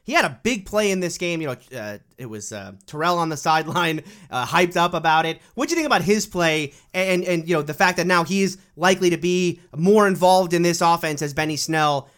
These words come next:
has to sit out? Also, we should mention that James Conner, it was reported just before the start of this game, he may be in jeopardy, uh, next week against the Rams. So may see more of Edmonds against the Rams as well.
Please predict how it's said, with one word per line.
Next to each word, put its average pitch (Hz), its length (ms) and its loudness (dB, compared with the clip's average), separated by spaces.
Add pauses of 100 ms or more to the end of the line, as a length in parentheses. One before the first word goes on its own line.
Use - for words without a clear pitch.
has 139 240 -6
to 147 80 -8
sit 147 180 -4
out? 147 140 2
Also, 180 200 0
we 165 120 -2
should 165 160 -4
mention 165 260 -4
that 147 100 -6
James 160 280 -4
Conner, 175 420 -2 (180)
it 165 100 -4
was 156 140 -2
reported 160 380 -4
just 156 220 -6
before 156 240 -6
the 143 80 -8
start 170 240 -2
of 151 80 -6
this 139 140 -8
game, 131 320 -10 (220)
he 196 220 -2
may 180 320 4
be 160 180 -4
in 151 120 -2
jeopardy, 143 640 -4 (220)
uh, 117 200 -2
next 160 340 -2
week 135 180 -6
against 120 300 -8
the 120 80 -8
Rams. 120 240 -6
So 131 100 -8
may 131 160 -4
see 127 140 -8
more 123 200 -4
of 113 120 -8 (240)
Edmonds 127 480 -8
against 117 280 -10
the 117 80 -8
Rams 117 260 -6
as 98 80 -16
well. 101 260 -10